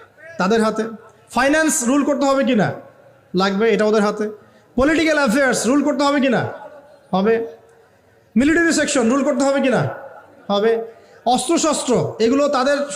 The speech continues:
সবচেয়ে সেরা অস্ত্রগুলো লাগবে কি না? মনে করেন আমার কাছে আছে পারমাণবিক অস্ত্র, আপনার কাছে আছে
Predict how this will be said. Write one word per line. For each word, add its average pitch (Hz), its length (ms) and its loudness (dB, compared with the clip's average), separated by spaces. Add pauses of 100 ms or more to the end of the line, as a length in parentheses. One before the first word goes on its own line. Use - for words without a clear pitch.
(180)
সবচেয়ে 247 300 -2
সেরা 277 200 2
অস্ত্রগুলো 294 440 0
লাগবে 269 240 2
কি 262 100 2
না? 165 180 0 (1300)
মনে 247 240 4
করেন 302 220 2
আমার 269 260 0
কাছে 277 240 0
আছে 294 180 0
পারমাণবিক 254 600 2
অস্ত্র, 208 380 2
আপনার 233 260 -2
কাছে 254 240 2
আছে 254 240 2